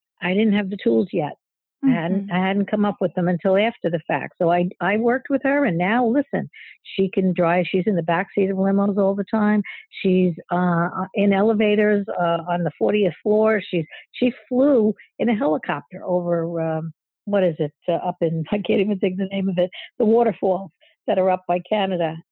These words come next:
Speaker 1: And
Speaker 2: Oh,
Speaker 1: she
Speaker 2: Niagara
Speaker 1: flew.
Speaker 2: Falls. Yeah.
Speaker 1: Thank you. It was, it just lost, right, went right through my brain there. Um, but she was amazing. I would never do that.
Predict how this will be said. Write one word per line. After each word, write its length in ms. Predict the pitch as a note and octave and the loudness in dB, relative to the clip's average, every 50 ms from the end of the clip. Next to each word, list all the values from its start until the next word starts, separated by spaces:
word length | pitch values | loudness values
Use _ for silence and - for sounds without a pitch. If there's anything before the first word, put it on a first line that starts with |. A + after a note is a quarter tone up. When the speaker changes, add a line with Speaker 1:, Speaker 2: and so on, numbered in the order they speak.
| _ - | _ -4
Speaker 1:
And 100 | F3+ E4 | -2 0
Speaker 2:
Oh, 140 | F4 F#4 F4+ | 0 0 0
Speaker 1:
she 60 | F4 | 0
Speaker 2:
Niagara 400 | E4 E4 E4+ E4+ E4+ E4+ F4 F4 | -2 -2 0 0 0 0 0 0
Speaker 1:
flew. 80 | E4+ A4 A#4+ A#4+ A#4 | 2 2 4 4 2
Speaker 2:
Falls. 300 | D#4+ B3+ A3 G3 G3 F#3 - _ _ _ | 2 0 -4 -6 -10 -12 -16 _ _ _
Yeah. 540 | - C#4 F4+ G#4 A4 A4+ A4 G#4 G4+ E4+ C#4 | -4 -2 0 0 2 2 2 2 2 2 2
Speaker 1:
Thank 320 | E4+ F#4 F#4 F#4 D4+ - | 2 2 2 0 0 -2
you. 100 | G#3 F#3+ | -2 -4
It 240 | F#3 - _ _ A#3 | -4 -10 _ _ -4
was, 360 | G#3 A3+ G3 G3+ A#3+ B3 C#4 - | -2 -2 -2 -2 -2 -2 0 0
it 180 | B3+ B3+ A#3+ A3 | 0 -2 0 0
just 180 | B3+ C4 A#3 | -2 0 0
lost, 260 | B3+ A#3 A3+ B3+ C#4 - _ _ _ _ | 0 0 0 0 0 -2 _ _ _ _
right, 180 | A3 A#3 B3+ C4+ - _ | -2 -2 -2 -4 -6 _
went 180 | A3+ A#3 A3+ | -8 -6 -4
right 160 | A3 A#3+ B3+ B3 | -4 -4 -4 -4
through 100 | - A#3+ | -4 -4
my 100 | A#3 A#3 | -4 -2
brain 280 | G#3+ G#3 G3 F#3+ F#3 F3+ | -2 -2 -2 -2 -2 -4
there. 160 | F3 E3+ E3 - _ - - - - _ _ _ - | -4 -6 -8 -10 _ -20 -20 -20 -20 _ _ _ -2
Um, 400 | F#3+ G3 G3 F#3 F#3 F3+ F#3 - - - | 0 2 2 2 0 0 -4 -8 -10 -4
but 160 | F#3+ A3+ A3 G3+ - - | -4 -2 -4 -4 -8 -4
she 140 | - A#3+ A#3+ | -2 0 2
was 160 | A#3 A#3+ G#3+ | 2 0 0
amazing. 720 | B3+ A#3 B3 C#4+ G4 A4 F#4+ - - G#3 D#3+ D3+ F#3+ F3+ - _ _ _ _ - | 2 2 2 4 4 2 2 2 -2 -4 -4 -4 -8 -10 -10 _ _ _ _ -6
I 140 | A3 C#4+ | -2 2
would 160 | D#4 F4 F4+ E4 | 2 2 4 4
never 320 | E4 E4 F4 F4 F#4 F#4+ | 4 4 4 4 2 2
do 200 | D#4+ F4 D#4 C#4+ | 4 4 2 4
that. 220 | A#3 G3+ D#3+ D#3+ | 2 -2 -4 -6